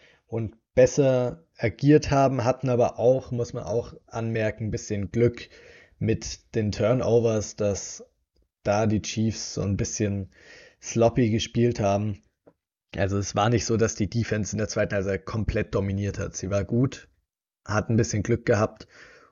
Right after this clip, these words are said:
und hat vor allem im Vergleich zur ersten Halbzeit halt so, so viel besser gespielt. Aber dann war das Problem, über das reden wir gleich. Will sonst noch jemand was über die Defense hinzufügen? Oder sollen wir direkt zu der anderen Problemstelle übergehen?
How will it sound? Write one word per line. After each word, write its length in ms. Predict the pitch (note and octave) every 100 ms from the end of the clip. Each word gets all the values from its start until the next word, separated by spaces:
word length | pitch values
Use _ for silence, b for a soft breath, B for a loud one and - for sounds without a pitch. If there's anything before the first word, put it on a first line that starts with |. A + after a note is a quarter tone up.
| _
und 200 | - G#2+
hat 160 | A2 G#2
vor 140 | -
allem 220 | - G#2 G#2+
im 120 | G2
Vergleich 340 | G#2 G2 G2
zur 120 | -
ersten 240 | G2 G2 G2
Halbzeit 260 | F#2+ F#2+
halt 180 | F#2 F#2
so, 280 | - G2+ F#2+
so 160 | G2 F#2+
viel 180 | - -
besser 320 | F2 - F#2+
gespielt. 440 | F#2+ - G2+ F#2 b b b b b b b _ _ _
Aber 220 | - G2
dann 200 | G2 F#2+
war 240 | F#2 F#2 F2 - -
das 160 | G#2
Problem, 380 | - G#2 C3 C#3
über 140 | A#2
das 200 | G#2+ -
reden 180 | G2+ F#2
wir 100 | F#2+
gleich. 420 | F2+ F2+ F#2 - -
Will 180 | A#2 B2+
sonst 260 | C3+ B2+ -
noch 80 | G#2
jemand 240 | A2 G#2+
was 300 | G#2 - D#3+ -
über 240 | D3 A2+
die 140 | G#2 G#2
Defense 640 | A2+ - G2+ F#2 - - _ _ _ -
hinzufügen? 840 | G#2 G2 - A2 - A2+ A2 G#2+ - -
Oder 280 | - G2+ G#2
sollen 220 | G2 G#2
wir 100 | G#2
direkt 640 | F#2+ - G2+ G#2 - _ -
zu 400 | - A2 G2+ G2 B B B B B -
der 100 | G#2
anderen 200 | G#2 F#2
Problemstelle 720 | - G2+ G#2+ G2+ - G2+ G2+
übergehen? 420 | G2 G#2 F#2+ -